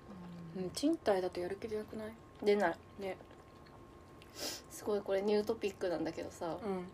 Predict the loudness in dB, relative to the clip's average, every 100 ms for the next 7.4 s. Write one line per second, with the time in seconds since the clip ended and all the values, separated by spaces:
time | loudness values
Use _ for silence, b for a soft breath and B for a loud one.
0 | -14 -16 -18 -20 -8 2 10 10 10 4
1 | 0 2 -2 -4 -6 -12 -18 -18 -20 -20
2 | -20 -14 -4 -2 -2 0 6 8 6 2
3 | 0 2 -2 2 2 2 -4 -4 -4 8
4 | 8 8 2 -8 4 12 12 12 12 6
5 | 4 4 8 10 8 10 8 10 8 12
6 | 12 12 12 8 4 10 12 12 12 12
7 | 6 4 2 0